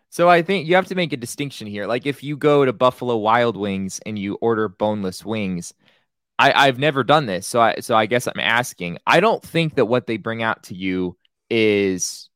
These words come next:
like, chicken tenders. They, they bring out to you, like, like, wings, but, like, with no bone. Like, it's just a different category altogether,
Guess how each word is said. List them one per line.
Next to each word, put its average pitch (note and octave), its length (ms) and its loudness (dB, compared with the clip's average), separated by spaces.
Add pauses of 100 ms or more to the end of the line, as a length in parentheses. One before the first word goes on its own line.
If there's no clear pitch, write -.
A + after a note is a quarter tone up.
(160)
like, G2+ 200 -2
chicken G2+ 440 -2
tenders. - 680 -10 (160)
They, C3+ 200 2
they D#3 140 2
bring F#3+ 280 4
out E3+ 220 4
to - 120 -10
you, C3+ 300 2
like, A2 400 0 (300)
like, A#2 320 2 (240)
wings, C#3 640 2
but, A#2 180 0
like, A#2 240 -2
with A2+ 200 -4
no A#2+ 200 2
bone. A#2 380 -2
Like, A#2+ 200 -2
it's C#3+ 180 -6
just F#3+ 200 0
a D3 80 2
different B2+ 440 -4
category G#2+ 800 0
altogether, F2 800 -6